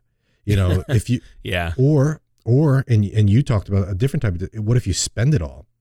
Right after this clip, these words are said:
Speaker 1: Now, keep in mind, when you get a pension buyout, it's gonna be taxable, meaning, um, if they gave you a hundred thousand dollars lump sum, you couldn't just put it in the bank and spend it 'cause the I R S would come in and say, "Well, you owe us taxes on that."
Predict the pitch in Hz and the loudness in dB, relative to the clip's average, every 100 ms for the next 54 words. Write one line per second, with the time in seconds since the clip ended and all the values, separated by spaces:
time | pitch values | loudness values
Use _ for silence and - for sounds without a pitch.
0 | _ _ _ _ - 123 - 196 196 120 | _ _ _ _ -2 -2 0 0 2 2
1 | 104 98 101 110 147 107 - 123 117 - | 2 2 2 2 0 0 0 0 0 0
2 | 92 82 - 82 87 80 69 - 107 - | -2 -4 -8 -6 -4 -6 -10 -10 -8 -4
3 | 123 123 104 - 90 87 - - - _ | -2 0 -2 0 0 -2 -6 -20 -20 _
4 | _ _ _ _ _ 110 123 127 110 98 | _ _ _ _ _ 0 2 4 4 2
5 | 98 - _ _ _ - 104 98 95 - | 0 -6 _ _ _ -2 0 2 -2 -6
6 | _ _ 107 - 120 123 117 107 113 104 | _ _ -6 -2 0 2 2 2 0 0
7 | 113 104 98 95 95 98 92 85 101 95 | 0 -2 0 -2 -2 -2 -2 -4 -4 -4
8 | - 120 98 107 131 107 90 - - 95 | -4 -2 0 -2 -2 -2 -2 -4 -4 -4
9 | 80 82 - 90 90 69 - - 113 90 | -6 -10 -6 -4 -4 -6 -14 -6 -4 -4
10 | - _ _ 101 82 82 90 85 87 - | -8 _ _ -6 -4 -4 -4 -2 -4 -4
11 | 78 - 78 76 78 80 78 85 82 82 | -10 -10 -10 -10 -12 -10 -8 -6 -6 -4
12 | 82 80 82 - 110 123 - 90 78 73 | -4 -4 -8 -6 -4 -4 -4 -8 -10 -14
13 | 64 64 | -18 -20